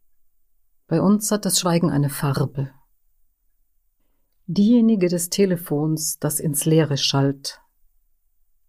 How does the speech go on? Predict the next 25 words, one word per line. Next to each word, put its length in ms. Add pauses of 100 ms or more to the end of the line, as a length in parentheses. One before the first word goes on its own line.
Einige 380
Klänge 420
prägen 540
einem 360
das 220
Hirn, 320
meines 460
wandelt 260
es 120
in 120
Noten 300
um, 260 (280)
eine 180
innere 320
Musiklehre. 720 (880)
Ich 260
höre 320
die 160
rhythmischen 1000 (160)
C 300
F, 380
C 220
F 320 (220)
der 80
Polizeisirenen 1200